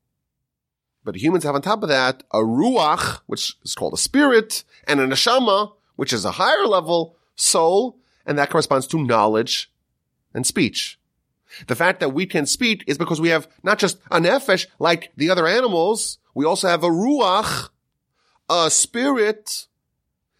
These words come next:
and that gives us the capa-, capacity to speech, to verbal speech. And we also have the capacity of knowledge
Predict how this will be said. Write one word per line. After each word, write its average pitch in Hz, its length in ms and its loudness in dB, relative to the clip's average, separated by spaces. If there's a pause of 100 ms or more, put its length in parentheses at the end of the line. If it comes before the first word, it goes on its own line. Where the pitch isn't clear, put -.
(140)
and 143 140 -2
that 170 240 0
gives 151 240 0
us 151 100 -2
the 170 120 0
capa-, - 260 -6
capacity 127 500 -2
to 185 340 0
speech, - 640 0 (600)
to 185 100 0
verbal 135 300 2
speech. - 560 -2 (1600)
And 151 80 2
we 180 80 2
also 226 220 0
have 220 80 -2
the 190 80 -2
capacity 196 380 0
of 151 80 -2
knowledge 226 720 0